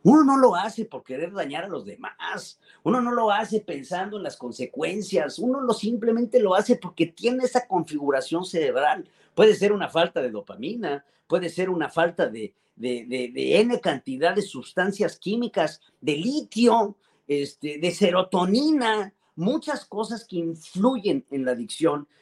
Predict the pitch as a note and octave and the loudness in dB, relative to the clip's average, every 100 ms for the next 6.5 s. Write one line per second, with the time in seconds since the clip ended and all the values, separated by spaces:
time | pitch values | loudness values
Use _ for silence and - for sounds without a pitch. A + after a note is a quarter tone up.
0 | _ - C#3 C#3 D#3 D3 - D#3 D#3+ G3+ | _ -2 -2 0 -2 -4 -4 -4 0 0
1 | - G#3+ G#3 G#3 F#3 F#3 F3+ E3+ E3 C#3 | 4 6 6 6 4 2 0 -2 -4 0
2 | E3 F3+ A2+ G#2+ - G#3+ B3+ D3+ - E3+ | 0 0 -4 -10 -6 -2 -2 -4 -2 0
3 | F3 F#3 D#3+ B2 A#2+ A2+ G#2+ - G2 - | 0 -4 -2 -2 -4 -6 -8 -6 -8 -8
4 | F3+ C#4+ A3 - - F3 E3+ F3 F3+ C#3+ | -4 0 -2 -4 -8 -2 0 0 -2 -2
5 | A#2+ A#2 - A#2+ A#2+ E3+ D#3+ C3+ A#2+ A2+ | -4 -6 -6 -2 2 0 0 -6 -6 -8
6 | G#2+ - A#3+ B3 | -8 -2 4 4